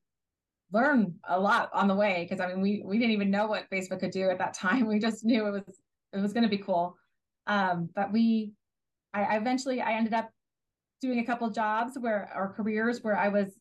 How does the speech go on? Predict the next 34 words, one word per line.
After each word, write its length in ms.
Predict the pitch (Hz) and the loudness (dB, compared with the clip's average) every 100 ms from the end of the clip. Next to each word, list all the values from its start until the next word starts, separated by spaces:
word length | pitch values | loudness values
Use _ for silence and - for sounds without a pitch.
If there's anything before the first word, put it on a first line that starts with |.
| - - | -18 -6
doing 460 | 220 208 202 196 202 | -2 0 0 0 -2
outside 440 | 208 226 214 202 | -4 -4 -6 -4
sales 600 | 233 233 220 220 214 202 - | -2 0 0 -2 -4 -12 -6
and, 460 | 190 180 170 170 175 | -2 0 -2 -4 -8
um, 240 | 180 170 165 - 175 - _ 196 | -8 -6 -6 -8 -8 -10 _ 0
I 40 | |
was 120 | 202 | 2
doing 200 | 208 208 | 4 6
medical 320 | 202 214 220 | 6 4 2
sales. 640 | 233 240 214 214 220 220 - _ _ _ _ _ - | -2 0 0 2 0 -4 -10 _ _ _ _ _ -4
And 580 | 202 190 185 185 190 - | 0 0 0 -2 -4 -4
I 400 | 180 190 190 185 - _ _ _ _ | -2 0 0 -2 -6 _ _ _ _
wanted 220 | 202 285 | 0 0
to 80 | 285 | 2
do 180 | 247 233 | 2 0
a 60 | - | 0
little 200 | 226 254 | 0 0
bit 120 | 254 | 0
outside 380 | 214 - 214 214 | -2 -2 -2 -2
of 100 | 208 | -2
my 80 | 208 | -4
family 360 | 208 208 208 | -2 -2 0
before 380 | 196 190 208 202 | -2 -2 0 0
working 280 | 196 202 202 | -2 -4 -4
for 80 | 202 | -2
my 140 | 196 | -4
family, 600 | 196 190 185 180 175 190 - _ _ _ _ _ _ - | -4 -6 -4 -6 -6 -8 -14 _ _ _ _ _ _ -8
uh, 240 | 180 175 | -4 -4
because 200 | 175 214 | 0 0
we 60 | 202 | 2
had 120 | 196 | 2
a 80 | 190 | 2
family 240 | 190 196 | 2 2
business. 460 | 196 190 190 185 | 2 0 0 -4